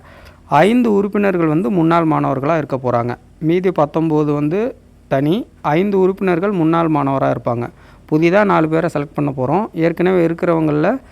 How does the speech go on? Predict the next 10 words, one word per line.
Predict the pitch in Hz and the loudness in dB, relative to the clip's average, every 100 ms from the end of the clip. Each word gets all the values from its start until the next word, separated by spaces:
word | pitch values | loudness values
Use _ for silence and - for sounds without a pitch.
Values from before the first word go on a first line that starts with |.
| - - - | -20 -20 -2
செலக்ட் | 165 175 - | 0 0 0
பண்ண | 180 160 | 0 2
வேண்டிய | 156 147 | 0 0
ரூல்ஸ்ல | 147 170 160 208 | 0 -2 -2 -2
முன்னாள் | 180 175 190 185 | 0 2 2 2
மாணவருக்கு | 165 151 139 147 233 | 0 0 -2 -2 -2
முன்னுரிமை | 190 208 202 180 | 0 0 0 0
ஒண்ணு | 156 147 147 143 180 | 0 -2 -2 -2 -2
கொடுக்க | 185 151 127 | -2 -4 -4
போறோம். | 117 117 | -4 -6